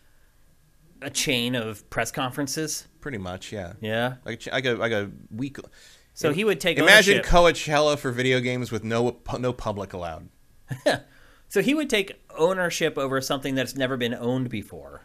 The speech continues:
Speaker 1: Because here's actually one thing I'm not sure of, and maybe you know, I, I do not.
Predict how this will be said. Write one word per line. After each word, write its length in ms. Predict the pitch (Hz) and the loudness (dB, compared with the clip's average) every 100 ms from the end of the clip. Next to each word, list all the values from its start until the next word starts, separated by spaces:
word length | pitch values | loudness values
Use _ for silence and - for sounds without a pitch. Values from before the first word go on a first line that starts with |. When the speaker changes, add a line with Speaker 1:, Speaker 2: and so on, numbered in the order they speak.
| - | -8
Speaker 1:
Because 300 | 135 135 160 | -4 0 0
here's 260 | - 208 262 | 0 -2 0
actually 240 | 247 208 | -2 -2
one 100 | 165 | -4
thing 100 | 147 | -2
I'm 160 | 127 117 | -2 -2
not 200 | 117 104 | -2 -4
sure 160 | - 107 | -6 -6
of, 120 | 92 | -6
and 80 | 107 | -4
maybe 220 | 117 117 | -4 -4
you 140 | 131 | -4
know, 180 | 110 85 | -4 -4
I, 140 | 92 - | -8 -8
I 140 | 104 | -8
do 100 | 101 | -6
not. 340 | 98 76 69 | -6 -8 -12